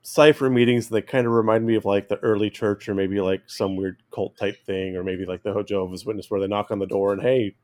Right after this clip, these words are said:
you wanna learn about cipherism?" But yeah, that, again, it's that innate thought itself is what is good,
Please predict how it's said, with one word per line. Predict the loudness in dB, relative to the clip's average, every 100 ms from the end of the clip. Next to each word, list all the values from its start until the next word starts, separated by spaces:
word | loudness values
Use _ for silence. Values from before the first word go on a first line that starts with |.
| -4
you | -2
wanna | 0
learn | 0
about | -2 0
cipherism?" | -2 2 0 0 -4 -8 _
But | 4
yeah, | 8 8 8
that, | 8 6 2 _
again, | 0 4 4 4
it's | 0 0
that | 4 4 4
innate | 2 4 4 4 -2 _
thought | 4 8 8 4 -4 _
itself | -2 -2 -6 2 6 6 4 -4 -2
is | 0 2
what | 4 6
is | 4 -4
good, | _ 0 2 2